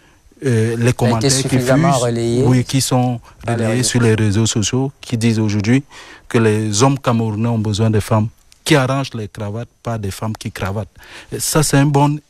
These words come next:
Speaker 2: Des femmes
Speaker 1: ima-,
Speaker 2: attentionnées.
Speaker 1: Oui, ça, c'est une bonne image pour moi parce que, euh,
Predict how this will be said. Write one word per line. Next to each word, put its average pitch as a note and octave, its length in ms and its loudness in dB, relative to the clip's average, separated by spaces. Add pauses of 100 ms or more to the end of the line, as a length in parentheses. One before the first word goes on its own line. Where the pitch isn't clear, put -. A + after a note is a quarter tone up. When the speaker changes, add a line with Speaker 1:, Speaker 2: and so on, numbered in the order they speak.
Speaker 2:
Des A2+ 60 -18
femmes C3 140 -4
Speaker 1:
ima-, C#3 140 2
Speaker 2:
attentionnées. B2+ 500 -8
Speaker 1:
Oui, A#2+ 160 0
ça, C3+ 180 2
c'est B2+ 120 0
une C3+ 100 4
bonne C3+ 300 2
image A#2+ 320 -2
pour A2 140 -8
moi A#2+ 140 -4
parce A#2 220 0
que, A#2 220 -4 (560)
euh, A2+ 280 -6